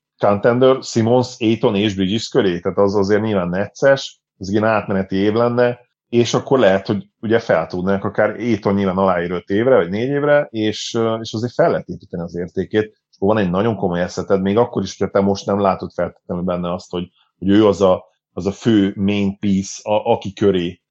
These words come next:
szeretnéd ugye a cserét, ö, összerakni. Tehát itt azért szerintem az árnyaltabb, és, ö, és elképzelhető, hogy revidálják ezt a, ezt az álláspontot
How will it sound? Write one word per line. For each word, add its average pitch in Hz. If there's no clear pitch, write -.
szeretnéd 87
ugye 87
a 90
cserét, 90
ö, 90
összerakni. 95
Tehát 104
itt 113
azért 110
szerintem 113
az 107
árnyaltabb, 104
és, 98
ö, 98
és 104
elképzelhető, 95
hogy 87
revidálják 87
ezt -
a, 90
ezt -
az 92
álláspontot 90